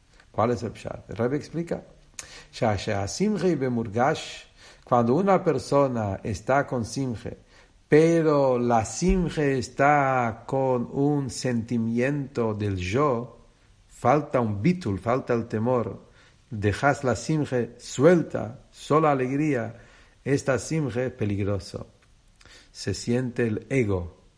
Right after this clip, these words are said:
el yo, es una alegría egoísta. Efshar shemizeh yovel al goshas hayeshus. La persona puede caer en egoísmo, en yeshus, en gaive. ¿Eh? Simje es muy fácil,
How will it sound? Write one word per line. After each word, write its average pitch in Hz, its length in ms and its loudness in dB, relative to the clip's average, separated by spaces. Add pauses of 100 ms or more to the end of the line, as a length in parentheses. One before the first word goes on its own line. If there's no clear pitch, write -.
(260)
el 104 120 -4
yo, 95 680 -2
es - 160 -16
una 104 120 -2
alegría 123 840 0 (300)
egoísta. 110 560 -4 (720)
Efshar 151 340 2
shemizeh 127 440 -2
yovel 135 280 0
al 120 120 0
goshas 117 340 -4
hayeshus. 107 560 -10 (440)
La 107 220 0
persona 131 480 -2
puede 131 300 -2
caer 131 640 0
en 117 300 -4
egoísmo, 123 600 -4 (720)
en 107 140 -4
yeshus, 135 520 -2
en 104 120 -8
gaive. 127 420 -2 (680)
¿Eh? 117 200 -2
Simje 160 480 -2
es 117 80 0
muy 143 180 -2
fácil, 143 640 -2